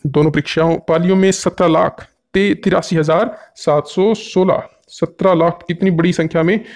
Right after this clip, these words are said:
युवकों ने एग्जाम दिया था। परीक्षार्थियों ने परीक्षा दी थी, लेकिन इनमें से सोलह लाख तिहत्तर हजार एक सौ छब्बीस यानी नाइंटी थ्री पॉइंट एटी प्रतिशत परीक्षार्थी शामिल हुए थे, बाकी अनुपस्थित थे।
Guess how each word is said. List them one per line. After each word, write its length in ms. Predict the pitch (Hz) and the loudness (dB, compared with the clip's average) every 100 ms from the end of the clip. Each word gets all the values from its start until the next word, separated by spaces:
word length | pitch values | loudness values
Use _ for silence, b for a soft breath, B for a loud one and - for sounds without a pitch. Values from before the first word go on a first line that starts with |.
| B 170 | B -4
युवकों 260 | 160 165 | 0 2
ने 60 | 165 | 2
एग्जाम 300 | 170 143 139 | 2 0 0
दिया 120 | 143 | 0
था। 80 | 139 | 0
परीक्षार्थियों 480 | 160 190 175 185 180 | 0 0 0 2 0
ने 60 | |
परीक्षा 260 | 165 170 190 | 0 -2 0
दी 160 | 185 | 0
थी, 300 | 196 196 180 - B B B | 0 0 -2 -8 B B B
लेकिन 280 | 175 202 226 | 0 2 0
इनमें 260 | 220 196 180 | 0 0 0
से 200 | 180 190 | 0 -2
सोलह 340 | - - 196 | -2 0 2
लाख 200 | 196 185 | 2 0
तिहत्तर 220 | 180 143 170 | 0 -2 0
हजार 160 | 165 | 0
एक 60 | 160 | 0
सौ 80 | 160 | -2
छब्बीस 360 | - 156 - | -4 -4 -2
यानी 140 | 160 190 | 0 2
नाइंटी 280 | 160 160 | 0 -2
थ्री 160 | 160 175 | -4 -4
पॉइंट 280 | 160 190 214 170 | 0 0 0 -2
एटी 240 | 170 208 | -2 -2
प्रतिशत 340 | 190 160 170 | -2 -2 -2
परीक्षार्थी 460 | 170 160 - 160 160 | -4 -4 -2 -2 -2
शामिल 280 | - 160 214 | -4 -2 0
हुए 200 | 196 190 | 0 0
थे, 140 | 202 339 - B B - | 0 -2 -4 B B -4
बाकी 200 | 175 175 | -2 0
अनुपस्थित 480 | 175 139 139 143 - | -2 -2 -6 -6 -4
थे। 160 | 135 | -4